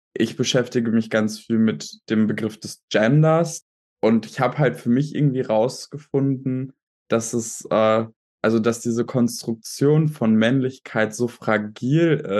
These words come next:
ist, dass sie eigentlich gar nicht richtig, ja, existent in dem Sinne ist,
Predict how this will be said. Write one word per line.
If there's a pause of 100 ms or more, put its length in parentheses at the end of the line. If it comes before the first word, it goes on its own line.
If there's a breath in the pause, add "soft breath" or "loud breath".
(160)
ist, (640)
dass
sie (140)
eigentlich (340)
gar
nicht
richtig, (560)
ja,
existent
in
dem
Sinne
ist,